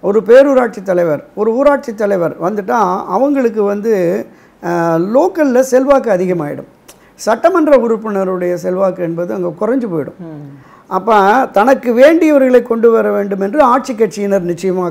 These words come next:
Speaker 1: களத்துல இறங்குவாங்க.
Speaker 2: நம்ம பார்க்க முடியுது, குறிப்பா தங்கைகளை, மனைவிகள், மனைவிகள் கூட நிக்க
Speaker 1: நிச்சயமா,
Speaker 2: வைக்கிறாங்க.
Speaker 1: நிச்சயமா, அதுதான் சொல்றேன். அப்ப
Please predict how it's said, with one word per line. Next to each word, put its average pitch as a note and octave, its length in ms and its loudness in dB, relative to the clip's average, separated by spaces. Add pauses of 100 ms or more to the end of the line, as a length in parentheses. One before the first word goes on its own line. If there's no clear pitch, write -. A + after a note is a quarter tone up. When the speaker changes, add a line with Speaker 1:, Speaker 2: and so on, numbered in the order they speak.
Speaker 1:
களத்துல E3+ 380 -2
இறங்குவாங்க. D#3 280 -4
Speaker 2:
நம்ம G#3+ 220 -2
பார்க்க A#3+ 180 0
முடியுது, F#3+ 220 -6
குறிப்பா F#3+ 320 0
தங்கைகளை, F3 480 0 (240)
மனைவிகள், E3+ 420 -2 (160)
மனைவிகள் F#3 320 -4
கூட G3 80 0
நிக்க F#3+ 80 -4
Speaker 1:
நிச்சயமா, G#3 300 4
Speaker 2:
வைக்கிறாங்க. C#3 260 -4 (140)
Speaker 1:
நிச்சயமா, F3+ 400 0
அதுதான் F#3+ 380 0
சொல்றேன். C#3 280 -12 (100)
அப்ப G#3 200 0